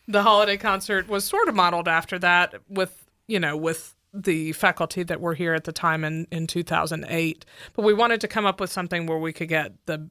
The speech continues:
maximum audience in. At the time, we actually, we, we sold tickets, but now we have, um, complimentary tickets, and we, we ask for a suggested donation. But it was all, all started to, to go basically towards scholarship,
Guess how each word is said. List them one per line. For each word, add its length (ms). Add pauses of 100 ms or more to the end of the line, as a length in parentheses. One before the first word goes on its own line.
(120)
maximum 800
audience 640
in. 460 (160)
At 160
the 80
time, 260
we 160
actually, 460
we, 340 (100)
we 140
sold 460
tickets, 480
but 340
now 320
we 200
have, 500 (120)
um, 240
complimentary 640
tickets, 480
and 200
we, 180
we 220
ask 260
for 140
a 40
suggested 560
donation. 640
But 300 (340)
it 60
was 160
all, 240
all 240
started 400
to, 260 (120)
to 140
go 460 (720)
basically 480
towards 320
scholarship, 720